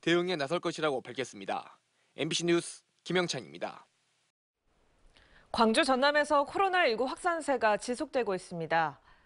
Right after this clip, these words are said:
Speaker 2: 광주시에 따르면 어제 확진자가 나온 광주지검에서 또 다른 직원의 연쇄 감염이 발생했고 동구의 한 병원 등에서도 확진자가 발생해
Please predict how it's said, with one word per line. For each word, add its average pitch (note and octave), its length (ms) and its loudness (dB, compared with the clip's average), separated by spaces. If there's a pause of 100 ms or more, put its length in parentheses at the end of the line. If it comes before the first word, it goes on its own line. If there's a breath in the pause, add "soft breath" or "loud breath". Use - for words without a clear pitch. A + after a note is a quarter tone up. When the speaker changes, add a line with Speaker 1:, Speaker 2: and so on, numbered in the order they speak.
(100)
Speaker 2:
광주시에 B3+ 480 2
따르면 A#3 680 0
어제 A#3 300 4
확진자가 D#4 600 0
나온 A3+ 380 0
광주지검에서 G#3 1040 -2 (320 loud breath)
또 F4 140 2
다른 F4 260 4
직원의 B3+ 640 0
연쇄 G#3 340 0
감염이 A3+ 400 0
발생했고 - 1300 -4
동구의 C4 460 4
한 D#4+ 160 -8
병원 B3+ 320 0
등에서도 A#3+ 480 0
확진자가 B3 560 -2
발생해 F#3 580 -4